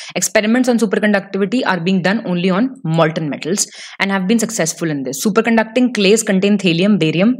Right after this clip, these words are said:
calcium and copper oxide। The germanium element is extracted from jhama, burnt coal, जो ट्रांजिस्टर बनने के काम में आता है। Lightning produced during thunderstorms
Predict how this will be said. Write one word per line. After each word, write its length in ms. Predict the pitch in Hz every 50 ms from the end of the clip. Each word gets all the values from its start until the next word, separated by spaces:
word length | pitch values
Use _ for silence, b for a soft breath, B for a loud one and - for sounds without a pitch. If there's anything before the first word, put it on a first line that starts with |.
| - _ _ _ _ _ _ - 170
calcium 360 | 160 160 156 - 202 190 175
and 140 | 175 202 190
copper 240 | 160 - - 127 104
oxide। 360 | - - - - - - - - B B B B B B _ 190
The 80 | 180 214
germanium 480 | 214 208 214 214 220 247 269 269 254 226
element 280 | 208 208 214 240 233
is 120 | 233 208 202
extracted 500 | - - - 190 180 180 - 214 214 190 -
from 160 | 220 220 214 170 -
jhama, 280 | 143 175 160 151 135 113 - - _ _ _ _ _ _ _ _ _ _ _ _ _ _ _ - - -
burnt 300 | 180 170 175 175 - -
coal, 180 | - 131 123 - B B B B B B B -
जो 60 | 180
ट्रांजिस्टर 380 | 185 180 160 160 160 156 - 180
बनने 240 | 160 156 151 147 139
के 100 | 143 135
काम 200 | 131 123 123 127
में 80 | 127
आता 200 | 117 - - -
है। 120 | 110 - B B B B B B B -
Lightning 360 | 202 208 208 208 277 285 269 240
produced 280 | 240 208 226 240 226 214
during 180 | 220 220 247 226 233
thunderstorms 640 | 190 180 180 185 226 220 - 208 180 185 214 233 226